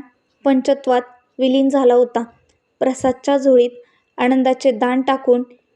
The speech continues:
एक अवतार संपणार होता. पाऊस कोसळू लागला होता. असेही एक वडील. ही तुम्हा-, ही कथा तुम्हाला कशी वाटली?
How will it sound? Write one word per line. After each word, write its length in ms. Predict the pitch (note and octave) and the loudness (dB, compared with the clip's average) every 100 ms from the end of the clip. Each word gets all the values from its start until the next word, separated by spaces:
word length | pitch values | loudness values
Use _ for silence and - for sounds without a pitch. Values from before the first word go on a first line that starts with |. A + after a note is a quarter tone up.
| - | -6
एक 240 | C4 C4+ - | -6 -4 -4
अवतार 380 | B3+ B3+ C4+ | -4 -2 -4
संपणार 520 | C#4 C4+ A#3+ A#3+ B3 B3+ | -2 -2 -2 -2 -2 -2
होता. 300 | A#3+ A3 A3+ - _ _ _ _ _ _ - | -2 -4 -8 -16 _ _ _ _ _ _ -2
पाऊस 320 | A#3+ C4+ C4+ | 0 0 -2
कोसळू 480 | - C4 - C#4 C#4+ | -6 -6 0 0 2
लागला 340 | D4 B3 B3 | 0 0 0
होता. 340 | B3 A#3+ A3+ A3+ _ _ _ _ _ _ _ _ _ _ _ A#4 _ A#4+ _ _ _ _ _ _ _ _ _ _ _ - | 0 -4 -4 -8 _ _ _ _ _ _ _ _ _ _ _ _ _ _ _ _ _ _ _ _ _ _ _ _ _ -8
असेही 440 | B3+ C#4 B3 B3+ - | -4 -2 -2 -2 -4
एक 240 | A#3+ - | -4 0
वडील. 360 | A#3+ A3+ A3+ A3 A3 _ _ _ - - _ _ _ _ _ _ _ _ _ _ | 0 2 0 -6 _ _ _ _ -16 -16 _ _ _ _ _ _ _ _ _ _
ही 180 | - C#4 | -10 -2
तुम्हा-, 540 | C#4+ C#4 C4 C4+ - C4 | 0 2 0 -4 -8 -4
ही 160 | C4+ D4 | -4 -2
कथा 220 | C#4 C#4+ | -4 -2
तुम्हाला 340 | C4 B3+ B3 B3 | -2 0 0 0
कशी 340 | C#4 C4+ D4 | -2 -2 0
वाटली? 380 | B3 A3+ A3+ | 0 0 -4